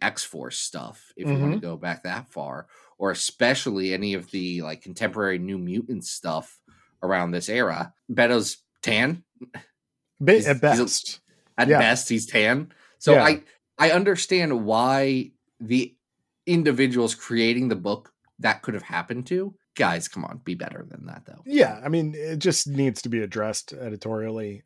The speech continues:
Speaker 2: um, 'cause Andre Mossa, who's doing the colors here, definitely gets it in the middle of the book,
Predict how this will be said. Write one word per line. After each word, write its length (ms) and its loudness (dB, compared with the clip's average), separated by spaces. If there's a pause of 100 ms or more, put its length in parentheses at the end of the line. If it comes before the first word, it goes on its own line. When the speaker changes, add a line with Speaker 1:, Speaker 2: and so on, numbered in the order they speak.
Speaker 2:
um, 460 -2 (260)
'cause 260 0 (340)
Andre 300 6
Mossa, 760 2
who's 180 -2
doing 220 2
the 80 -4
colors 460 4
here, 400 2 (440)
definitely 380 8
gets 340 4
it 180 0
in 120 -2
the 40 2
middle 300 6
of 60 2
the 80 -4
book, 360 -6